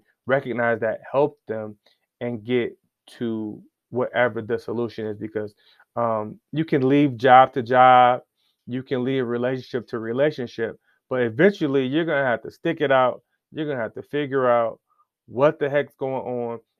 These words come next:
and if it can be resolved. But if no one knows what your problem is, they're not gonna be able to help you. So don't be afraid of crucial conversations. Don't be afraid to hold yourself accountable. Don't be afraid to speak up and be vulnerable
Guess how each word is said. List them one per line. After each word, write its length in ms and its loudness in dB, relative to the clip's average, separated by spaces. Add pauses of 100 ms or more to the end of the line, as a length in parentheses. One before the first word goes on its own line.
(120)
and 160 -8
if 220 -4
it 240 -2
can 260 -8
be 160 -4
resolved. 500 -6
But 120 -12
if 120 -14
no 220 -2
one 280 -4
knows 460 -2
what 320 -12
your 100 -8
problem 480 0
is, 220 -6 (280)
they're 100 -14
not 240 -4
gonna 180 -8
be 160 -8
able 320 -8 (220)
to 100 -14
help 320 -14 (340)
you. 280 -18 (280)
So 180 -4
don't 260 2
be 140 2
afraid 280 2
of 80 0
crucial 300 -10
conversations. 640 -4 (300)
Don't 200 -2
be 100 4
afraid 280 2
to 80 -2
hold 180 -2
yourself 300 -4
accountable. 680 -4 (260)
Don't 240 0
be 140 -4
afraid 560 -2 (400)
to 360 -10 (180)
speak 380 -8
up 240 -2
and 120 -14
be 140 -6
vulnerable 720 0